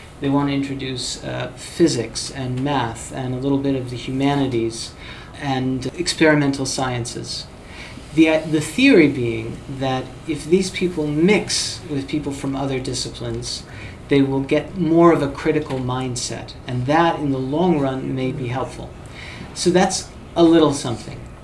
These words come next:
They're organizing, uh, summer camps for kids, which are outside of the framework that the clerics control. They are looking at the educational system and saying,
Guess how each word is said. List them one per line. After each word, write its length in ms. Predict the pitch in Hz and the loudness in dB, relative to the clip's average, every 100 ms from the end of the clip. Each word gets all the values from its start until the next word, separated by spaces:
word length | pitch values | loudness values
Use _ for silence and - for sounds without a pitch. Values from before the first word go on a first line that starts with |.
| - - - - | -18 -16 -16 -2
They're 160 | 147 151 | 6 6
organizing, 1000 | 170 180 180 165 160 151 156 151 156 - 156 | 8 8 10 8 6 2 2 2 0 -6 -6
uh, 420 | 143 139 147 151 - - - | -4 -4 -6 -10 -14 -16 -8
summer 420 | - - 196 180 | -2 2 4 4
camps 440 | 175 165 147 139 - | 2 -2 -2 -4 -6
for 160 | 139 | -8
kids, 720 | 135 - 156 113 101 - - - - - - | -10 -2 0 0 -2 -10 -12 -14 -16 -16 -4
which 260 | 156 143 147 | 0 2 2
are 160 | 143 147 | -2 0
outside 800 | 165 180 - - 165 156 151 147 | 0 0 -2 0 2 4 2 0
of 220 | 147 131 | -4 -4
the 60 | 135 | -4
framework 720 | - 156 156 151 135 127 - | -2 2 4 4 2 -2 -4
that 200 | 139 120 | -4 -4
the 60 | - | -6
clerics 680 | - - 143 139 135 - - | -8 -4 -2 -2 -4 -8 -10
control. 640 | - 131 123 - 139 113 117 - - - - - - - - 139 | -8 -8 -6 -2 0 0 -4 -14 -16 -16 -16 -14 -14 -16 -14 2
They 200 | 156 156 | 6 6
are 100 | 156 | 6
looking 360 | 190 190 214 | 4 6 4
at 100 | 180 | 4
the 120 | 175 151 | 4 2
educational 680 | 139 135 180 196 190 160 | 0 -4 0 0 2 0
system 480 | - - - - 120 - - - - - | -2 -8 -10 -12 -12 -14 -16 -18 -16 -10
and 140 | 135 | -8
saying, 420 | - 139 135 131 | -4 -4 -4 -6